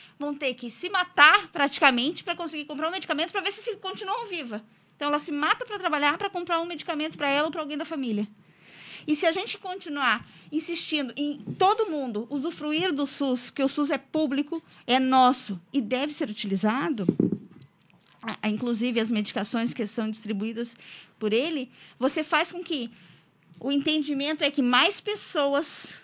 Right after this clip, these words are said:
precisam e que esses direitos não vão ser tirados.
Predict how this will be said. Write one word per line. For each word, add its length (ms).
precisam 640
e 80
que 200
esses 300
direitos 320
não 140
vão 100
ser 140
tirados. 640